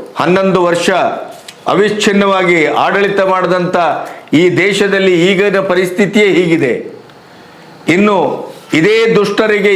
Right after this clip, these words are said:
ಇಂಬು ಕೊಡುವಂಥ ಆಡಳಿತ ಬಂದ್ರೆ ಏನಾಗಬಹುದು ಅನ್ನುವಂಥದ್ದನ್ನ ಕನಿಷ್ಠ ಮಟ್ಟದಲ್ಲಿ ಯೋಚನೆ ಮಾಡಿ. ಮೈ ನಡುಗ್ತದೆ, ರಕ್ತ ಕುದೀತದೆ. ನಮ್ಮ ಮುಂದಿನ ಸಂತತಿಯ ಗತಿ ಏನು ಅಂತ ದಯವಿಟ್ಟು ಯೋಚನೆ ಮಾಡಿ.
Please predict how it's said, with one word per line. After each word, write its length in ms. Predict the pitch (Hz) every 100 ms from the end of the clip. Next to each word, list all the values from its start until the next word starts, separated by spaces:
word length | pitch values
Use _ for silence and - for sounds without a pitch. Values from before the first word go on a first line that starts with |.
| 190
ಇಂಬು 180 | 196 208
ಕೊಡುವಂಥ 420 | - 208 202 196 196
ಆಡಳಿತ 460 | 185 196 214 208 196
ಬಂದ್ರೆ 280 | 190 190 190 156 - - - -
ಏನಾಗಬಹುದು 680 | 156 220 214 214 196 202 190
ಅನ್ನುವಂಥದ್ದನ್ನ 680 | 190 185 180 180 175 170 165 151 -
ಕನಿಷ್ಠ 340 | 220 269 - -
ಮಟ್ಟದಲ್ಲಿ 480 | 220 202 202 196 180
ಯೋಚನೆ 320 | 175 170 180 170
ಮಾಡಿ. 220 | 160 185 196 196 - - 127
ಮೈ 120 | 180 202
ನಡುಗ್ತದೆ, 560 | 196 196 180 - 190 190 170 170
ರಕ್ತ 220 | - - 202
ಕುದೀತದೆ. 480 | 190 180 175 156 107 - - - - - - - - - - - - - - - -
ನಮ್ಮ 180 | 156 185 190
ಮುಂದಿನ 260 | 196 202
ಸಂತತಿಯ 560 | 190 196 196 220 208 208
ಗತಿ 240 | 180 180 220 214
ಏನು 140 | 202 180
ಅಂತ 180 | 160 123 110 - - - - - - - - - - - - - -
ದಯವಿಟ್ಟು 380 | 190 240 233 226
ಯೋಚನೆ 340 | 220 220 208 202
ಮಾಡಿ. 220 | 190